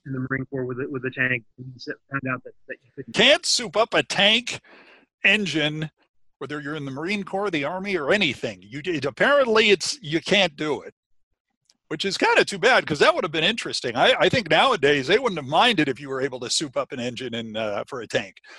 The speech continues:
Speaker 2: but those things are pretty big.
Speaker 1: Yes. Yeah. But, uh, yeah, the, the great thing about the Marines was, like the Boys Republic that you mentioned earlier, it, it gave him a form of discipline. So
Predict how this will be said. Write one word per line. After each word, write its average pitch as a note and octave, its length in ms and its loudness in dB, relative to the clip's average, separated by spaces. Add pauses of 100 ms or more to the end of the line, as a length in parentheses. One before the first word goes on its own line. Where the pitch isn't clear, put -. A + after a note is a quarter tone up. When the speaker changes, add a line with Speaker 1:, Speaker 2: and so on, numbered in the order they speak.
Speaker 2:
but C#3 120 -8
those A3+ 260 0
things F#3 280 2
are D#3+ 60 -6
pretty D3+ 240 -8
big. A#2+ 280 -6 (1160)
Speaker 1:
Yes. - 300 -12 (160)
Yeah. - 80 -20 (260)
But, - 340 -4
uh, B2+ 140 4 (100)
yeah, D#3+ 100 2 (680)
the, D3+ 100 -4 (160)
the D#3+ 100 -2
great F#3+ 200 2
thing F#3 120 0
about E3 180 -2
the D3 60 -12
Marines D3 360 0
was, C3 260 -6 (640)
like D#3 300 0
the D#3+ 60 -6
Boys C#3 160 -8 (260)
Republic C3+ 240 -12
that C#3+ 80 -14
you B2+ 100 -12
mentioned B2 280 -16
earlier, B2 360 -4
it, C3 120 -12
it D3+ 180 -12
gave C#3 200 -4
him C3 140 -12
a A2+ 140 -20
form B2+ 220 -12
of A2 120 -20
discipline. A2+ 460 -12
So A#2 240 -10